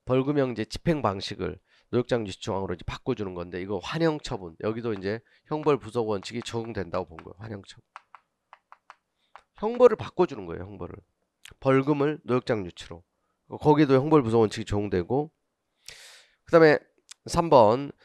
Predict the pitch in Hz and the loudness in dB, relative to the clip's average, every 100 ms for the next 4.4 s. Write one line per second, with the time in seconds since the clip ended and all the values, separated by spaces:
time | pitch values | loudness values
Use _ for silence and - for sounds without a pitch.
0 | - 175 175 165 165 160 156 143 127 131 | 0 6 8 6 6 4 4 2 2 2
1 | - 170 - 123 123 120 - _ - _ | 2 0 4 4 6 4 0 _ -20 _
2 | - 160 175 202 208 190 165 151 143 135 | 0 6 6 4 4 6 8 6 4 2
3 | 131 120 107 107 135 143 156 151 135 117 | 2 2 0 2 6 6 4 -2 0 0
4 | 135 131 123 | -2 0 0